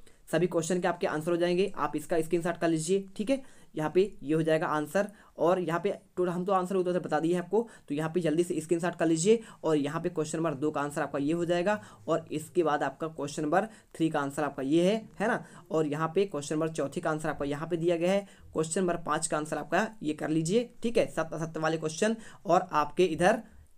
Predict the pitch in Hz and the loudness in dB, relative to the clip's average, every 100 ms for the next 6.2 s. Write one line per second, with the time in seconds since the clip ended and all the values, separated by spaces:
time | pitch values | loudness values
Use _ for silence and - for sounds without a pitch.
0 | 151 165 165 - 143 147 175 170 170 180 | -2 2 2 0 -4 -2 -2 0 0 -2
1 | - 175 180 160 156 156 - 156 139 135 | -2 0 0 0 0 -2 0 -2 -2 -4
2 | 110 120 240 220 - - - 147 160 160 | -8 -6 -4 -4 -8 -12 -10 0 0 2
3 | 160 190 151 151 170 175 175 180 180 196 | 2 2 2 -2 0 0 0 0 0 0
4 | 156 143 156 165 147 147 156 151 147 180 | 0 0 -2 -2 -4 -2 -2 -2 -2 0
5 | 190 180 139 147 143 147 151 156 185 185 | -2 -4 -6 -6 -6 -2 -2 -2 0 0
6 | 190 | 2